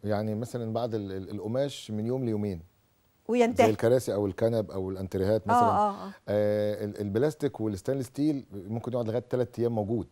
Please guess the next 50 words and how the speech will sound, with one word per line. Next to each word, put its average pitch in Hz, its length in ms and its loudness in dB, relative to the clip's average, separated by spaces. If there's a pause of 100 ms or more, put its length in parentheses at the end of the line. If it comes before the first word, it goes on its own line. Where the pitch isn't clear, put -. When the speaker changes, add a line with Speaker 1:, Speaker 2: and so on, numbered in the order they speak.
(480)
Speaker 2:
أيوة. 214 300 0
Speaker 1:
فيجي، 143 340 0
آه، 143 200 4
شخص 127 320 -6
يلمس 120 760 0
أو 92 360 -6
ينظف 107 520 0
أو 90 200 -4
يقعد 107 420 0 (240)
أو 92 120 -4
يستعمل 113 400 -4
أي 120 140 0
حاجة 123 160 -2
من 113 60 -2
الحاجات 110 240 -2
دي 135 200 -8 (360)
و-، 107 140 2
و-، 107 320 0
و-، 110 280 -2
وإيده 131 260 -2
تبقى 104 180 -6
عليها 110 140 2
الفيروس. - 460 -6 (300)
Speaker 2:
الملابس. 247 260 6
Speaker 1:
معظم 302 160 10
الناس 175 420 6
بتحط 127 460 -4
إيديها 147 240 4
على 139 160 4
عي-، 127 240 0
على 120 160 2
من-، 127 140 0
حرف - 260 4
التي 131 260 2
ده. 95 160 2 (180)
Speaker 2:
آه. 226 240 4
Speaker 1:
الح-، - 180 -4
اللي 110 360 2
هو 135 80 8
الحرف 135 340 2
الخطير 113 400 2
ده. 85 160 -6 (140)
Speaker 2:
أيوة. 226 300 2
Speaker 1:
العين 147 380 6
أو 123 160 8
الأنف 160 340 4
أو 170 220 2
ال-، 160 180 -2
أو 147 200 0
الفم. 139 280 0